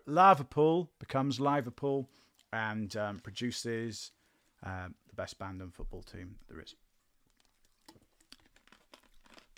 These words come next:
Led Zeppelin and seventies Brazil, Uncle Bob Bob. Never mind. So,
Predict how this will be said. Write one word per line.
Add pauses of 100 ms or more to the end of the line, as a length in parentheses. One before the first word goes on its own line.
(260)
Led
Zeppelin
and
seventies
Brazil,
Uncle
Bob
Bob. (720)
Never
mind. (480)
So,